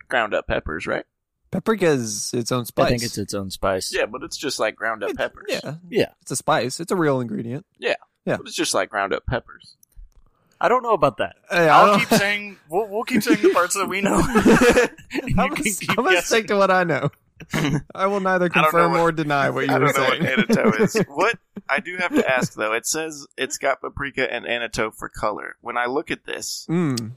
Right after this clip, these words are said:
Speaker 1: the
Speaker 3: Ooh.
Speaker 1: last thing I think is color.
Speaker 2: Color, yeah.
Speaker 1: I
Speaker 3: Yep.
Speaker 1: see yellow cheese, white,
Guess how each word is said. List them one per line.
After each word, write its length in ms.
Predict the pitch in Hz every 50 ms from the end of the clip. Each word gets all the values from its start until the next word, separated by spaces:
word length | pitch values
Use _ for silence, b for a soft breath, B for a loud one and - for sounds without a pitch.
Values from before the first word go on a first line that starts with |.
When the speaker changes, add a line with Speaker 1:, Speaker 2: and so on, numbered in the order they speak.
| -
Speaker 1:
the 160 | 131 131 127
Speaker 3:
Ooh. 40 | 117
Speaker 1:
last 360 | 120 123 147 175 185 101 -
thing 180 | - 139 127 120
I 140 | 113 107 110
think 280 | - - 113 110 104
is 220 | 117 104 104 110 -
color. 260 | - - - 117 -
Speaker 2:
Color, 420 | - 156 147 139 120 117 135 - - _
yeah. 260 | 175 170 160 139 135 127 - -
Speaker 1:
I 80 | - 113
Speaker 3:
Yep. 100 | 123 131 131 127
Speaker 1:
see 340 | 131 127 123 120 117 - -
yellow 340 | - 120 120 120 127 135 143
cheese, 540 | - - - 117 107 104 104 101 - - - _ _
white, 400 | 113 104 110 117 120 139 127